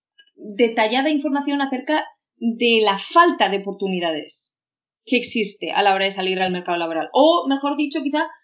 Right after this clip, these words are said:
no es tanto la falta de oportunidades, porque hay oportunidades,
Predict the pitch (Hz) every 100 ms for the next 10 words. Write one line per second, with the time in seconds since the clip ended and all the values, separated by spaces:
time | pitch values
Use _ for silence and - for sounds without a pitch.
0 | _ _ 247 311 403 403 381 285 240 269
1 | 240 226 220 202 196 214 - 208 226 269
2 | 262 226 196 190 202 254 214 269 -